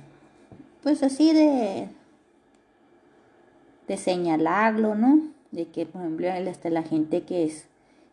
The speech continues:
que es, este, vecino, no se hablan entre sí o no se conocen. Y,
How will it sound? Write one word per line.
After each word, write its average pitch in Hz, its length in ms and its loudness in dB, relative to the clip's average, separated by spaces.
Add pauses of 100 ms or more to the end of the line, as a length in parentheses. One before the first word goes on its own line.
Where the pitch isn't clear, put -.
(120)
que 165 240 0
es, 156 160 -2
este, 170 880 -4 (300)
vecino, 160 540 0
no 175 160 -2
se 170 180 -2
hablan 165 320 0
entre 165 360 -4
sí 170 640 -6
o 160 80 0
no 151 140 2
se 160 160 -4
conocen. 165 1120 -4 (2750)
Y, 151 640 -2